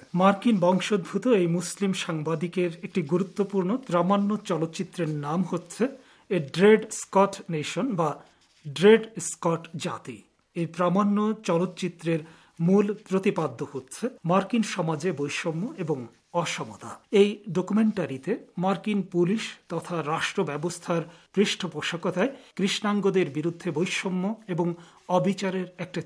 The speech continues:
চিত্র তুলে ধরা হয়েছে। ডকুমেন্টারিটি শুরু হয়েছে মার্কিন হাইকোর্টে ড্রেড স্কট নামের এক কৃষ্ণাঙ্গ দাসের মুক্তির আবেদনের প্রসঙ্গ দিয়ে। এটি আঠারোশো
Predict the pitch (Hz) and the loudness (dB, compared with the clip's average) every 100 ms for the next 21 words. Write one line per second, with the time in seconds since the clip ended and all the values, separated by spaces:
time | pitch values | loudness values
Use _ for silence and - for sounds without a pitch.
0 | - 190 - 185 190 180 123 - - 113 | -2 -4 -4 -10 -6 -6 -6 -10 -12 -12
1 | 127 113 - 160 - _ - 196 220 254 | -14 -14 -12 -12 -12 _ 2 2 6 6
2 | 247 - 180 160 170 170 170 - 151 151 | 6 4 2 2 0 -4 -4 -6 -6 -2
3 | 175 175 - 269 190 175 180 214 190 196 | -2 -2 -4 -2 2 0 0 -4 -2 2
4 | 196 196 139 - 220 - - _ - 139 | 0 0 -6 0 -2 -2 -20 _ -16 -4
5 | 160 233 226 - - 196 196 170 165 160 | 4 4 4 -10 -4 -2 -2 -4 -2 -2
6 | 156 - - 190 - 196 185 175 135 131 | -4 -8 -4 -2 -2 -2 -2 0 -2 -4
7 | 127 - 175 170 - - - 160 190 - | -6 -2 -2 -2 -8 -20 -6 0 0 -2
8 | - 196 151 139 170 170 165 156 - - | -2 0 0 -2 -2 0 -2 -2 -6 -4
9 | 190 - 131 110 117 110 - 208 196 240 | -2 -2 -8 -12 -12 -14 2 4 4 -2
10 | - - 185 180 208 185 - | -4 -2 -2 0 -2 -4 -6